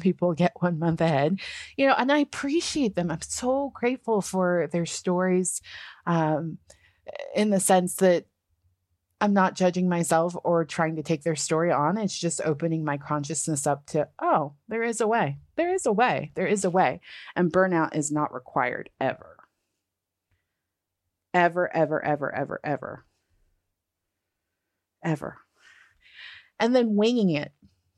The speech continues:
This one was very significant as I was tuning into the energy of the wood dragon. There's a preparation that's going to be required, um, for you to really tap into this energy of the wood dragon and, and see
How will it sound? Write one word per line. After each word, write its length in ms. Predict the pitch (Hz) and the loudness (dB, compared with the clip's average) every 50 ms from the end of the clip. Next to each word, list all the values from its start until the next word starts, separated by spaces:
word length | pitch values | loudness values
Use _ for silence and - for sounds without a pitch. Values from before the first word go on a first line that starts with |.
| _ _ _ _ _ _ _ _ _ _ _ - - | _ _ _ _ _ _ _ _ _ _ _ -12 -6
This 220 | 185 220 254 - - | -4 -4 -2 0 2
one 160 | 330 302 262 | 2 2 4
was 160 | 233 196 - | 2 0 0
very 540 | - 165 151 151 175 175 170 175 180 175 170 | -2 -4 -2 2 4 4 4 4 4 4 4
significant 840 | 170 - - - 156 143 147 143 139 - - 143 143 139 139 135 - - | 2 2 0 -2 -2 0 -2 -2 -2 -2 -2 -2 -2 -2 -2 -2 -2 -2
as 180 | 165 160 - | -2 0 2
I 80 | 170 165 | 2 2
was 220 | 156 156 147 - | 2 0 -2 -4
tuning 320 | - - 185 175 175 170 170 | -2 -2 0 0 2 2 2
into 240 | 160 156 143 147 151 | 0 0 -2 -4 -4
the 160 | 156 - - | -4 -2 -2
energy 360 | 147 151 151 156 147 156 156 | -2 -2 -2 -2 -4 -4 -4
of 100 | 151 139 | -4 -2
the 100 | 143 147 | -2 -4
wood 240 | 143 143 151 147 143 | -2 -2 -2 -2 -2
dragon. 480 | 143 - 156 147 147 147 - 151 147 143 143 - - - - - - | -2 0 0 0 0 0 -2 -6 -6 -8 -10 -12 -16 -18 -18 -8 0
There's 180 | - 220 247 240 | 0 2 2 2
a 60 | 262 | -2
preparation 960 | - - - 220 220 - 240 208 180 160 151 160 - - - 139 135 131 131 - _ _ _ _ _ | -4 -2 0 0 0 2 0 0 0 0 0 -2 -4 -4 -4 -4 -4 -6 -8 -14 _ _ _ _ _
that's 220 | - 170 - - | -2 -2 -2 -2
going 240 | - - 165 160 156 | -2 0 0 0 0
to 60 | 156 | 0
be 160 | - 147 151 143 | -2 -4 -4 -2
required, 680 | 147 143 143 - - - 55 - - - - - - _ _ _ _ _ _ _ _ - - - - - _ _ - | -4 -6 -6 -6 -4 -4 -4 -4 -6 -8 -10 -12 -16 _ _ _ _ _ _ _ _ -20 -20 -20 -20 -20 _ _ -4
um, 640 | 156 151 151 147 143 139 135 135 139 143 - - - _ - | -2 0 0 0 0 0 -2 -2 -4 -6 -8 -12 -16 _ -20
for 640 | - - - 170 160 160 160 156 151 151 151 - | -12 -6 -4 -2 -2 0 0 0 0 0 -2 -4
you 200 | - - 165 160 | -4 -4 -4 -4
to 80 | 151 156 | -4 -4
really 320 | 143 151 160 160 156 156 | -4 -2 0 0 0 0
tap 340 | 151 - - - 151 139 143 | 0 -2 -4 -2 -2 -2 -2
into 220 | 165 156 147 143 147 | -2 -4 -4 -4 -4
this 240 | 151 147 143 - - | -4 -4 -4 -4 -4
energy 400 | - 151 151 151 147 143 147 143 | -4 -4 -2 -4 -4 -4 -4 -6
of 80 | 139 | -6
the 100 | 143 143 | -6 -6
wood 220 | 139 143 147 143 139 | -6 -4 -4 -4 -4
dragon 460 | 143 143 143 139 139 139 143 139 139 | -2 -2 -2 0 -2 -2 -4 -4 -4
and, 200 | 139 139 143 - - | -4 -6 -6 -6 -6
and 200 | 147 139 139 135 | -4 -2 -2 -2
see 680 | - - - - - 175 160 156 151 147 147 143 143 | -2 -2 -2 -2 -2 -2 -2 -2 -2 -2 -4 -4 -6